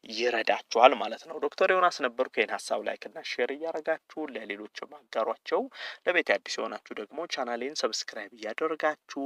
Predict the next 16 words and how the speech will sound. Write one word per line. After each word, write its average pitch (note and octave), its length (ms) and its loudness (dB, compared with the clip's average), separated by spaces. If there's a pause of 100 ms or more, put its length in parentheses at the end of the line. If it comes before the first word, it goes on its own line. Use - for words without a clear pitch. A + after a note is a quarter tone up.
ቤተሰብ - 600 -6
ሁኑ። G#2+ 240 -6 (540)
የዛሬን D3+ 400 10
በዚሁ G#2+ 300 -4
አበቃው። B2+ 580 0
በቀጣይ - 680 -2
ቀን G#2 180 -6
ደግሞ A2 260 -6 (100)
በሌላ G2+ 420 -4
ጠቃሚና G#2 500 -8
አስተማሪ C#3+ 580 -4
ሀሳብ C3 460 8 (400)
ዳግም፣ A2+ 360 -2 (120)
እ፣ A2+ 160 -4 (120)
የምንገናኝ G2+ 720 -8
ይሆናል። D3 440 -2